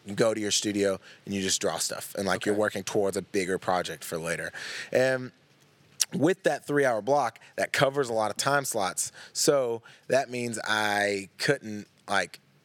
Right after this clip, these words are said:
Speaker 1: get through it in two years, which would have
Speaker 2: Okay.
Speaker 1: been like, "Oh, I went to college for four years and then I'm done." So I ended up going to U T for four years, but,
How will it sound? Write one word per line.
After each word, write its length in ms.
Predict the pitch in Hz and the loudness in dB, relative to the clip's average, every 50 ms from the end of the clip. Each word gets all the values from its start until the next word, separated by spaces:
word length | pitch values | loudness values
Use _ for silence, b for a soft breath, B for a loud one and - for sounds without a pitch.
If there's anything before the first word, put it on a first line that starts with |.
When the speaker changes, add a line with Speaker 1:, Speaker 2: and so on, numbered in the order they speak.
| _ _ 98 | _ _ -2
Speaker 1:
get 200 | 95 123 117 - | 0 0 0 0
through 260 | 135 117 135 123 117 | 0 0 2 4 4
it 140 | 120 120 107 | 2 2 0
in 100 | 110 107 | -4 -6
two 200 | - - 123 113 | -4 -2 -2 -2
years, 600 | 107 101 101 107 110 117 127 139 - - - - - - | -2 0 0 2 2 2 2 0 0 -4 -6 -8 -4 -2
which 180 | 107 113 113 | -2 0 0
would 100 | 120 113 | 0 -2
have 20 | 107 | 0
Speaker 2:
Okay. 100 | 104 107 | 0 0
Speaker 1:
been 60 | 104 98 | 0 0
like, 240 | 92 92 90 - | -2 -4 -2 0
"Oh, 200 | - 123 160 151 | 2 2 4 2
I 40 | 113 101 | 2 -2
went 140 | 104 101 | -4 -4
to 120 | 95 - - | -6 -6 -2
college 240 | - 117 107 110 - | 0 0 0 0 -2
for 120 | - - | -6 -4
four 160 | - 110 104 | -2 -2 0
years 180 | 101 98 101 95 | 0 0 -2 -2
and 80 | 95 | -2
then 80 | 92 90 | -4 -4
I'm 80 | 87 90 | -4 0
done." 240 | 101 110 107 98 B B B B | 0 0 0 0 B B B B
So 120 | B - 147 | B 2 2
I 20 | 147 | 2
ended 160 | 165 180 165 | 2 0 -2
up 160 | 139 127 123 | -4 -4 0
going 420 | 123 147 156 180 190 170 151 135 113 | 2 2 4 4 2 0 -2 -4 -4
to 100 | - 120 | -6 -6
U 200 | 113 113 120 117 | -4 -2 -4 0
T 300 | - - - 190 202 180 | 0 0 0 2 0 0
for 180 | - - 123 | 2 0 -2
four 300 | 107 - - 131 120 110 | -2 2 0 2 2 2
years, 600 | 110 110 120 143 160 147 123 107 101 101 92 - - B B B B B B B B - | 0 -2 0 2 2 2 2 0 0 -2 -4 -8 -10 B B B B B B B B -4
but, 580 | 113 139 147 160 143 110 98 - - - - - | 2 2 4 4 2 0 -4 -6 -8 -10 -10 -10